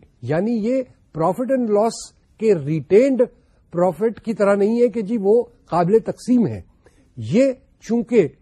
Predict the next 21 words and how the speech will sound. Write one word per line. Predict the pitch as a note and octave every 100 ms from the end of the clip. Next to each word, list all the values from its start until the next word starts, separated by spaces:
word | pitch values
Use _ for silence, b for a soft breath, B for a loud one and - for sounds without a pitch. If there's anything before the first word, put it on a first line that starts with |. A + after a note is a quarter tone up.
| _ _ _ _ _ _
آپ | D#3+ F#3 -
نے | A3+ C4 -
ابھی | D3+ F#3+
تک | F#3+ A3+ G#3 _ C#3+
actually | C#3+ - G#3 G#3+ A#3+ - _ _ _ _ _ _ _ _ _ _ A#2
ریئلائز | D3 G3 F#3 B3+ B3
نہیں | A#3 F#3+
کیا، | A#2 A2+
یعنی | G#2+ A2+ D3 A#3 C4+ - _ _ _ _
یہ | B2+ B2+ G3+ A#3+ -
وجود | C3 D#3+ D#3 C#4
میں | A#3+
نہیں | B3 F3+ F3
آیا، | C3+ C3 A3+
یہ | C4+
تو | A#3
صرف | A#3 A#3+ A3
ایک | -
فرضی، | - D#3 F#3+ A#3+ D#3 _ _ _ _ _ _ _ _ _ _ _
آ، | D3+ D3
سرپلس | - F3 E3 F#3